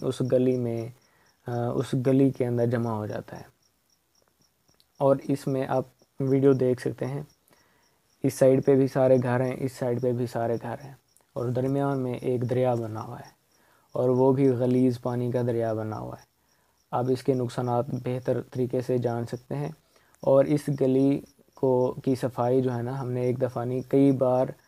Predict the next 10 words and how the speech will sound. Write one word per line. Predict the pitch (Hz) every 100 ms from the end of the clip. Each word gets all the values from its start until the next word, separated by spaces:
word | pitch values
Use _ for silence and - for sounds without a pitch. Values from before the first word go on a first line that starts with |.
| _ _ _
इस, | 139 127 - 135
अ, | 127 123
मोहल्ले | 123 123 131 135 143
वालों | 127 123 123
ने | 127 127
इकट्ठे | 123 123 - 131 123 - _ _ -
मेल | 135 135 131
मिलाप | 123 120 117
के | - 131
इस | 139 123